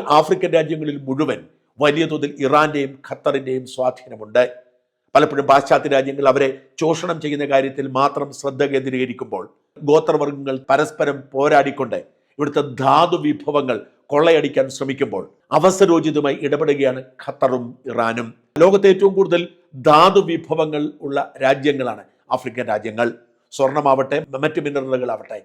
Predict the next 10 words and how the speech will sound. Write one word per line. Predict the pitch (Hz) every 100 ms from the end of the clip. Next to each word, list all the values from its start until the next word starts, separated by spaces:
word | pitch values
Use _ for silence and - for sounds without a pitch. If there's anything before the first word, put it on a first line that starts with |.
| -
ഇവയൊക്കെ | 170 202 180 - 170 170 -
ഖനനം | 165 170 170
ചെയ്തെടുത്താൽ | 160 156 147 143 147 143
മാത്രമേ | 135 135 135 95 _ _ 139
നമ്മുടെ | 147 156
ലോകത്തിന്റെ | 143 156 156 135
പല | 139 135
വ്യവസായങ്ങളും | 131 131 147 143 135 127
മുമ്പോട്ട് | 120 120 123
പോകൂ. | 107 104 123